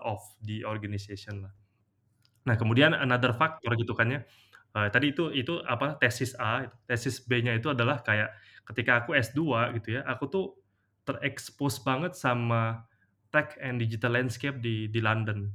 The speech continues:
Jadi London itu lumayan lagi growing di tahun dua ribu empat belas, dua ribu lima belas itu ya. Jadi kayak banyak banget startup. Jadi kalau teman-teman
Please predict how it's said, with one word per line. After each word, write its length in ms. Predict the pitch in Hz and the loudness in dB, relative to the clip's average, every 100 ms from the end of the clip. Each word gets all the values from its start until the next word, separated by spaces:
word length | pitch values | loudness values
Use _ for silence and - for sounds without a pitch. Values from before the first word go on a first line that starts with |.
| - | -4
Jadi 180 | 113 127 | 0 2
London 260 | 131 113 107 117 | 4 4 2 -2
itu 160 | 151 | -4
lumayan 560 | 147 117 107 104 104 104 - _ _ _ - | -2 -2 -2 -2 -2 -4 -8 _ _ _ 0
lagi 320 | 113 117 117 | 2 2 2
growing 480 | 120 110 120 135 113 | 2 2 2 0 -2
di 100 | 110 | -2
tahun 160 | 107 107 | -2 -2
dua 100 | 107 | -4
ribu 160 | 104 104 | -6 -6
empat 240 | 117 110 | -6 -2
belas, 160 | 110 104 | -2 -2
dua 160 | 107 104 | -4 -8
ribu 160 | 104 | -8
lima 160 | 104 101 | -8 -4
belas 240 | 104 101 | -4 -4
itu 160 | 104 101 | -6 -8
ya. 40 | 101 | -6
Jadi 160 | 113 | -6
kayak 240 | 113 107 107 | -4 -4 -2
banyak 260 | 104 101 107 | -4 -4 -4
banget 240 | 107 110 | -4 -6
startup. 560 | - 104 95 123 127 - _ - _ 117 | -4 -4 -4 -8 -10 -14 _ -20 _ -4
Jadi 80 | 131 | 0
kalau 180 | 127 120 | 0 0
teman-teman 640 | 120 117 117 117 120 120 | 0 2 0 -2 -2 -6